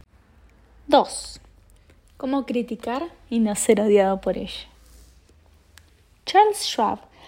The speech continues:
pasaba por uno de sus talleres metalúrgicos un mediodía, cuando se encontró con algunos empleados fumando. Tenían sobre las cabezas un gran letrero que decía, "Prohibido fumar". Pero Schwab no señaló el letrero preguntando,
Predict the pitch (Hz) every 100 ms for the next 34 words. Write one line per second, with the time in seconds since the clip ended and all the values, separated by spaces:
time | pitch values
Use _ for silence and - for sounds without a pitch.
0 | - 277 277 330 349 285 285 320 285 240
1 | - 233 285 285 262 240 240 233 - 220
2 | - - - 277 320 294 233 208 185 190
3 | - _ _ - 277 294 302 294 294 302
4 | 381 359 247 254 269 233 220 220 226 -
5 | 202 180 180 190 _ - _ _ _ _
6 | - 247 294 359 - 247 220 185 - 208
7 | 240 - 330 - - 269 254 240 233 254
8 | 302 311 247 247 - 214 240 240 254 247
9 | - 247 208 208 262 - - 262 214 196
10 | 202 - 277 247 220 - _ _ _ _
11 | _ _ _ _ _ _ - 311 302 392
12 | 403 370 370 - 330 277 240 320 415 262
13 | 208 - 220 214 214 202 202 214 220 220
14 | 220